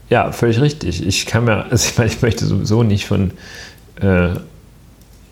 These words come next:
was will ich sagen, ähm, das sieht auch nicht aus,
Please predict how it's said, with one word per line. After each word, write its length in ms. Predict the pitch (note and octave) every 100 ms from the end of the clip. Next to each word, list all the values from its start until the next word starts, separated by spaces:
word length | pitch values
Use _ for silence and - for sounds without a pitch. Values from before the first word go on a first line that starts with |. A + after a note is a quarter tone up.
| - - - C3+ F#2+ - - B2 A#2+ - A2+
was 240 | A2+ -
will 40 | A#2
ich 60 |
sagen, 380 | B2+ G#2 F#2+ F#2+ -
ähm, 380 | G2+ G2+ F#2+ E2 C#2+ - - - - - - - _ - - -
das 340 | A#2 - - -
sieht 420 | A#2 G#2 C#3+ G#2+
auch 140 | G#2+
nicht 360 | A#2 C3+ - -
aus, 380 | A2+ B2 -